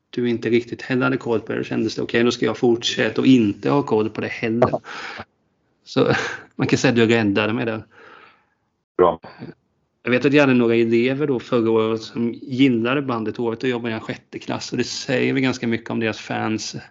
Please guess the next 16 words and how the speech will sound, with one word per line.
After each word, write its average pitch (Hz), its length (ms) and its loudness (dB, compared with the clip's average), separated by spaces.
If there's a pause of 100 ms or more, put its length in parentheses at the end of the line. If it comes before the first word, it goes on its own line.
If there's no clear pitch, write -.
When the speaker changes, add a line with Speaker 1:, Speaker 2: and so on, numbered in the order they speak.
(480)
Speaker 1:
här, 110 140 -8
tolv, 110 340 -2
trettonåringar. 113 1000 -4 (600)
Speaker 2:
Du 90 160 -2
gav 87 140 2
dem 82 120 0 (140)
F 92 140 0 (120)
i 82 60 -12
betyg 78 340 -10
allihop. 78 380 -8 (1080)
Speaker 1:
Vad 117 100 -2
sa 117 100 4
du? 120 120 0 (540)
Speaker 2:
Du 95 80 -8
gav 95 180 2
dem 95 100 -4